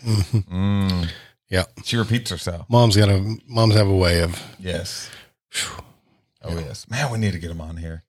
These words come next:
Speaker 1: Yeah, we'll have to do that. We'll have to do that for sure.
Speaker 2: When's your mom come back to town?
Speaker 1: I
Speaker 2: I've
Speaker 1: don't
Speaker 2: only
Speaker 1: know.
Speaker 2: got to meet her that one, one time.
Speaker 1: I think so, yeah. Yeah, I don't, I don't know. She's,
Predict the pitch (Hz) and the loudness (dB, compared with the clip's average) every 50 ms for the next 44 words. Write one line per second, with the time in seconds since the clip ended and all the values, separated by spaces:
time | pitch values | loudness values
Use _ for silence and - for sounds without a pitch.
0 | _ - 127 117 123 131 117 - - - 117 113 113 107 - 107 95 98 98 95 | _ 2 4 6 6 6 4 2 -2 -4 -2 -2 0 0 0 0 0 2 2 2
1 | 87 87 85 - - - - _ _ _ _ _ - 110 107 87 - 104 95 92 | 0 -2 -4 -8 -14 -20 -20 _ _ _ _ _ -18 -18 -18 -10 -2 0 0 0
2 | 90 - - 98 92 - - 98 85 - - - - _ _ 107 101 101 110 110 | 0 0 -4 -4 -4 -4 -4 -4 -6 -8 -10 -18 -20 _ _ -12 -10 -8 -8 -6
3 | 117 117 110 113 - 120 120 120 117 113 - - - 131 123 123 120 117 - _ | -6 -6 -6 -6 -8 -8 -6 -6 -6 -8 -8 -12 -12 -10 -10 -10 -10 -12 -16 _
4 | _ _ - - _ - - 139 160 190 202 185 165 151 156 147 117 101 87 - | _ _ -20 -20 _ -2 2 2 4 4 6 4 6 6 6 6 4 4 2 0
5 | 117 139 202 254 302 214 139 113 110 120 131 143 139 131 - _ _ _ 131 147 | -2 -4 -4 -4 -2 -2 -2 0 0 0 0 0 -2 -6 -14 _ _ _ -6 -6
6 | 160 151 131 - 165 202 226 202 143 135 131 - 98 104 123 120 - - 143 143 | -4 -4 -4 -4 -4 -4 -6 -8 -10 -10 -12 -10 -6 -6 -6 -4 -4 -4 -4 -2
7 | 123 107 101 110 107 101 - - _ _ _ _ _ - - _ _ _ _ - | -2 0 2 2 0 0 -4 -10 _ _ _ _ _ -20 -20 _ _ _ _ -2
8 | 117 127 131 135 123 104 123 131 135 131 120 - - 139 131 120 | 0 2 2 2 0 0 0 2 4 4 6 6 4 4 2 0